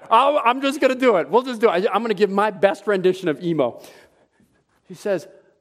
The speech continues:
"I believe in God." <laughs> All right, so you can pause it and I'll, I'll share it.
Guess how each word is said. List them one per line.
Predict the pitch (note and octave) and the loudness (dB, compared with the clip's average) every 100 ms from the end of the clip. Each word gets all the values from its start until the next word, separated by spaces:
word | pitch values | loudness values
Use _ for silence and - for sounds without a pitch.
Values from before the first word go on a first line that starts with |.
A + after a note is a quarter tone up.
| _ _ - | _ _ -12
"I | G4 | -8
believe | C4 B2+ A#2 A#2 G#2+ | -8 -8 -10 -10 -10
in | A2+ G#2+ | -12 -12
God." | A2 A#2 D3 G3+ B3+ | -8 -8 -8 -14 -18
<laughs> | _ - - - - _ - - - | _ -20 -20 -20 -20 _ -20 -20 -2
All | F3+ | 0
right, | F#3+ D#3+ | 0 -2
so | G3 | -2
you | A#3+ | 0
can | A3+ E3+ | 0 0
pause | G#3 G#3 G3+ | 0 0 0
it | F3 | -2
and | F3 | -2
I'll, | F3+ | 0
I'll | E3+ E3+ | 0 -2
share | - E3+ C#3 | -2 -2 -2
it. | - | -4